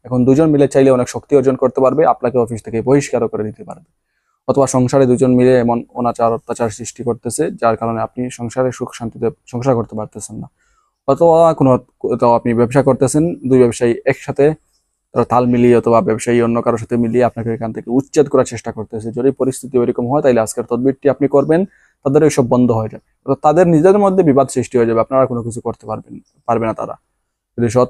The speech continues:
পথের পথিক হয়ে থাকেন আপনি। আর আপনিই উ-, উশৃঙ্খল, আপনিই চাইতেছেন পাপাচার সৃষ্টি করার জন্য, আপনি চাইতেছেন অশান্তি বিরাজ করার জন্য।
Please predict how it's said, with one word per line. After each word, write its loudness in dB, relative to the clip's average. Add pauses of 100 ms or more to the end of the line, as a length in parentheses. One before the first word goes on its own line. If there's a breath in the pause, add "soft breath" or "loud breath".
পথের 2
পথিক -4
হয়ে 0
থাকেন -4
আপনি। -8 (180)
আর 0
আপনিই 4
উ-, 4
উশৃঙ্খল, 0 (220)
আপনিই 0
চাইতেছেন 0
পাপাচার 0
সৃষ্টি -6
করার 2
জন্য, -2
আপনি -2
চাইতেছেন -2 (360)
অশান্তি 0
বিরাজ 0
করার -2
জন্য। -10